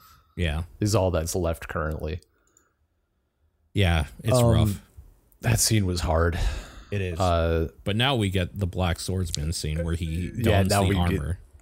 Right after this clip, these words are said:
Speaker 2: Yeah, dude.
Speaker 1: Yeah, it's
Speaker 2: Fucking
Speaker 1: really good.
Speaker 2: all of his black shit.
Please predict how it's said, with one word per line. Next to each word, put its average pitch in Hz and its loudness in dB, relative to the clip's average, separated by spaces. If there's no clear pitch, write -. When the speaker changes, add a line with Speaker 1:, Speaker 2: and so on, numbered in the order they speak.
Speaker 2:
Yeah, 78 -6
dude. 87 -6
Speaker 1:
Yeah, - -14
it's 95 -6
Speaker 2:
Fucking 92 0
Speaker 1:
really 90 -2
good. 92 -2
Speaker 2:
all 92 2
of 90 -2
his 92 0
black 92 0
shit. 92 -4